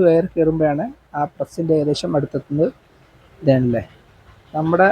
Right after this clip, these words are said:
ഒരു വശത്തൂടെ അപ്പുറ സൈഡാണ് അതിൻ്റെ പ്രസ്സും കാര്യങ്ങളും. നമ്മൾ ഇപ്പുറത്തെ ക്യൂവിലാണ്, ഇപ്പുറത്തെ ക്യൂവിലൂടെ കറങ്ങി അപ്പുറത്തൂടെ കറങ്ങിയാണ് പോകുന്നത്. നമ്മുടെ കൂടെയുള്ള എല്ലാ ഉമ്രക്കാരും എല്ലാവരും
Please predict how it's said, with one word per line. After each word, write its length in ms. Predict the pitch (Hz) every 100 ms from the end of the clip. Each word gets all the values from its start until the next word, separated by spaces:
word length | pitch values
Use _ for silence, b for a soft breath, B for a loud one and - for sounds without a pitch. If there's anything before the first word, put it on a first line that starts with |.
| - 180
ഒരു 100 | 185
വശത്തൂടെ 500 | 165 170 - 175 175 - -
അപ്പുറ 180 | - 196 -
സൈഡാണ് 380 | 175 170 170 180
അതിൻ്റെ 220 | 165 147 156
പ്രസ്സും 280 | 139 - 180 165
കാര്യങ്ങളും. 400 | 151 143 151 202 - _ - _ -
നമ്മൾ 140 | 185
ഇപ്പുറത്തെ 280 | 170 202 240 208
ക്യൂവിലാണ്, 400 | 190 196 190 185 208
ഇപ്പുറത്തെ 340 | - 175 196 185
ക്യൂവിലൂടെ 420 | 175 175 180 180 -
കറങ്ങി 300 | 151 160 196 208
അപ്പുറത്തൂടെ 400 | - 156 165 165 151
കറങ്ങിയാണ് 420 | 143 160 143 156 -
പോകുന്നത്. 360 | 127 123 123 - - - - -
നമ്മുടെ 220 | 170 196 220
കൂടെയുള്ള 320 | 214 220 220 220 190
എല്ലാ 240 | 208 233 247 - _ _ _ _ _ - - _ - - - - - 175
ഉമ്രക്കാരും 580 | 170 175 180 170 175 - _ _ _ _ -
എല്ലാവരും 500 | 147 175 202 208 160